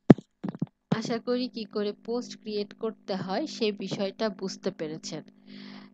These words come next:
এখন একজন প্রশ্ন করেছিলেন যে পোস্টগুলো আসলে, আহ, কোথায় যাচ্ছে বা কোন পেজের মধ্যে শো করতেছে। হ্যাঁ,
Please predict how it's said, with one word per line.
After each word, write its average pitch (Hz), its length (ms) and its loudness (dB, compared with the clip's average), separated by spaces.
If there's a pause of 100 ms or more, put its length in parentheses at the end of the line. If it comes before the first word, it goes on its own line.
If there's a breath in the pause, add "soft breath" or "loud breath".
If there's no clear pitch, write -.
এখন 240 380 0
একজন 208 400 0
প্রশ্ন 214 380 -2
করেছিলেন 233 640 0
যে 202 120 0
পোস্টগুলো 220 720 0
আসলে, 208 600 2
আহ, - 680 -10 (100)
কোথায় 226 380 8
যাচ্ছে - 400 -4
বা 180 160 -6
কোন 240 300 -2
পেজের 180 460 -2
মধ্যে 180 520 -6 (280)
শো 196 280 0
করতেছে। 156 600 -6
হ্যাঁ, 247 180 -8